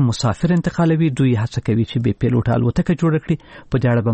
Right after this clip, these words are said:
معلومات وړاندې درکړو او د افغانستان په اړه هم مطالب لرو، خو اوس یوه نړیواله مد-، موضوع راخلو. د سوریې د عربو او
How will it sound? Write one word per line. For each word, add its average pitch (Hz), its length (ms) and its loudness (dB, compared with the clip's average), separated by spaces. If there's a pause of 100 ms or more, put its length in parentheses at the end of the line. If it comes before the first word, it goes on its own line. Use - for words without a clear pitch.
معلومات 110 400 2
وړاندې 143 420 0
درکړو 165 260 0
او 175 120 0
د - 80 2
افغانستان 113 440 0
په - 160 -2
اړه 107 140 2
هم 110 160 2
مطالب 135 400 0
لرو، 185 200 0
خو 156 120 0
اوس 160 160 -2 (280)
یوه 113 140 2 (100)
نړیواله 135 440 2
مد-، 110 180 -6 (280)
موضوع 110 520 0
راخلو. - 320 -4 (580)
د - 180 2
سوریې 170 320 0
د - 100 2
عربو 147 240 0
او 131 80 -2